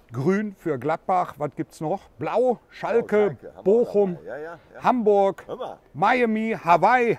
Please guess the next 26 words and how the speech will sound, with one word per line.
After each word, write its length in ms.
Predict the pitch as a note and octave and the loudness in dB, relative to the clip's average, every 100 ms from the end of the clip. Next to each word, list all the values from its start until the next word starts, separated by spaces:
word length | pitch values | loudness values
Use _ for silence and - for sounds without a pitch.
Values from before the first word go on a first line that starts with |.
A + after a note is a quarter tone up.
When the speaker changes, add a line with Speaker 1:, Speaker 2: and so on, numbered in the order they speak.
| - | 0
Speaker 1:
Wanne 280 | E3 A3+ F#3 | 0 2 0
Eickel, 420 | A3+ A#3 A#3+ - | -2 4 4 4
Chicago. 800 | - - C#4+ - A#3 A3 F#3+ G3+ | -2 -2 -2 0 2 4 4 4
Alles 340 | D#3+ D#3 E3+ - | 4 0 0 -4
ist 180 | D3 | -8
möglich 520 | D3+ C3 - G2+ - - | -2 -2 -2 -8 -12 -10
mit 160 | D#3 | -10
unserer 580 | - D3 D3+ C3+ C#3 B2 - | -4 -4 -2 0 0 -2 -4
Ambientbeleuchtung. 960 | B2 A2+ A#2+ C3+ A#2+ A2 G2+ - F2+ - _ - - - _ | -8 -6 -8 -8 -10 -8 -10 -12 -20 -20 _ -20 -20 -20 _
Ja, 300 | F3+ E3+ A2 - - - _ _ | 4 4 2 -8 -20 -20 _ _
liebe 420 | G3 A#3 F#3 E3 | 2 6 8 6
Zuschauerinnen 640 | - A3+ F#3+ F#3 E3 E3+ | 4 -4 -2 0 0 0
und 120 | E3 C#3 | -6 -8
Zuschauer, 500 | A3 G3 F#3+ E3 D#3 | -10 -6 -4 -4 -4
wir 180 | D3+ C#3+ | -6 -6
sehen 360 | C3 F#3+ F#3+ | -4 -4 -6
jetzt 340 | D#3+ D#3+ - - | -6 -6 -8 -16
hier 400 | - G3 B2+ D3+ | -10 -6 -4 -4
bei 300 | B2 D3+ E3 | -4 -6 -6
unserem 640 | - D#3+ D3+ D3 C#3+ C#3+ - - _ | -6 -8 -6 -6 -6 -8 -12 -20 _
Tour 360 | - G3 D#3+ D3 | -6 0 0 0
fünfhundertvierzig 1200 | F3 E3 - D3 C#3+ C#3 - F3+ - E3 D#3+ - - | -6 -10 -10 -8 -6 -6 -6 -8 -6 -8 -8 -8 -4
eins 320 | D3+ E3+ - | -4 -4 -8
der 140 | D#3+ | -6
neuen 420 | D3 D3 D#3+ D#3+ | -2 0 -2 -4
Ausstattungsmerkmale. 1500 | - E3+ F#3+ D3+ C#3 C3+ A2+ - C3+ D#3+ - C#3 B2 C#3+ E3 | -4 -4 -4 -8 -8 -10 -14 -10 -6 -6 -6 -6 -2 -2 -4